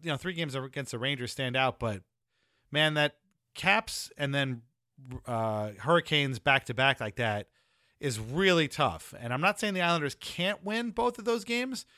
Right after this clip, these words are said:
They did play the, a very, very good game against the Caps uh, again on New Year's Eve. Uh, they, they went really toe-to-toe with them. You know, you didn't know what to expect, but the Islanders played very, very well, uh, and Varlamov in the third period was enormous. The Caps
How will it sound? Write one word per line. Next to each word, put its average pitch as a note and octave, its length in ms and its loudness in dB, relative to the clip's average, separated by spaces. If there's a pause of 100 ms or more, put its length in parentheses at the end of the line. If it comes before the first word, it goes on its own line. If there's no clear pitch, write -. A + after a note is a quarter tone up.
(160)
They A#2+ 100 -6
did F3+ 180 0
play G#3 160 2
the, F3 220 -2 (100)
a C3+ 100 -4
very, F#3 320 6
very F3 200 4
good C3+ 220 -2
game C3+ 200 0
against B2 240 -6
the - 60 -16
Caps - 500 -4 (320)
uh, A#2 200 -2
again B2+ 220 -2
on A#2+ 100 -2
New B2+ 80 -2
Year's B2 340 -2
Eve. C#3+ 520 -2
Uh, A2+ 480 -4
they, A2+ 240 -4
they A2 180 -8
went B2 220 -6
really C3+ 200 0
toe-to-toe E3 460 2
with D#3+ 120 2
them. C#3 200 0
You B2+ 280 -8
know, B2 80 -4
you B2 120 -4
didn't C#3 140 -6
know C3+ 80 0
what B2+ 160 -2
to B2 60 -6
expect, C#3 420 -2
but A#2+ 260 0 (360)
the C3+ 80 0
Islanders B3 300 2
played F3+ 380 -2
very, C#3+ 420 0
very E3 260 4
well, C3+ 500 4
uh, B2 260 2
and B2 280 0
Varlamov C#3+ 760 6 (480)
in D3 100 2
the C#3 80 0
third F3 220 4
period D3 280 6
was A#2+ 260 2
enormous. C3 640 -2
The A2 120 -10
Caps - 460 0